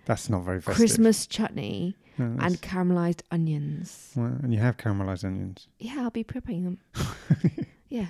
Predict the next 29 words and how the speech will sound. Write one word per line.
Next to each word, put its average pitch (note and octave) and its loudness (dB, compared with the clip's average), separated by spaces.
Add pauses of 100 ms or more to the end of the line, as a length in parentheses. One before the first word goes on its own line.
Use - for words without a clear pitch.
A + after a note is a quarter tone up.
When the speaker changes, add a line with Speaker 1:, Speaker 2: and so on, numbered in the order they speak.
Speaker 2:
you G#3+ 2
can G#3+ 2
have G#3 0
some F#3+ -2
of F3+ -4
my F3 -2
caramelized E3 0
onions E3 0
if D#3 -4
you F#3 -4
would E3 -4
like. E3 -2
Speaker 1:
Oh, C#3 2
yeah. C3+ 0 (300)
Speaker 2:
But, E3+ -2
um, E3+ 0
I'm F3 -2
gonna E3 -2
prep - -6
that - 0
Speaker 1:
Goat's D3 8
Speaker 2:
in D#3 0
Speaker 1:
cheese, A2+ 4
Speaker 2:
advance. G#2 2
Speaker 1:
not G2 2
very F#2+ 4
Christmassy. - -6
Speaker 2:
Goat's A#3+ 8
cheese. G#3+ 4